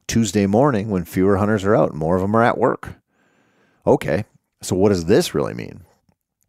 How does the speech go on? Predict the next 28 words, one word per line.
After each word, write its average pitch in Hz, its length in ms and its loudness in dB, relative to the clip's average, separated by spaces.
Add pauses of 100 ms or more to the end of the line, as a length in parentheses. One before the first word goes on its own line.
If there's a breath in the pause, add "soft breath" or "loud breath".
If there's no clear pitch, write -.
(560 loud breath)
I 95 100 0
know 110 120 4
I 110 60 4
said 104 200 2
you 101 80 0
don't 107 180 2
need 107 140 0
to 90 60 -2
scout 87 280 0
super 90 300 -2
hard 101 320 4
if - 140 -6
you 85 80 0
learn 82 180 -2
the 73 60 -6
land, 87 540 -4 (120)
but - 140 -8
then 87 100 0
I 85 60 0
said 87 220 0
learning 82 280 -2
the 73 60 -6
land 92 220 0
involves 85 280 0
a 85 40 -6
lot 85 160 0
of - 40 -10
scouting. 117 400 0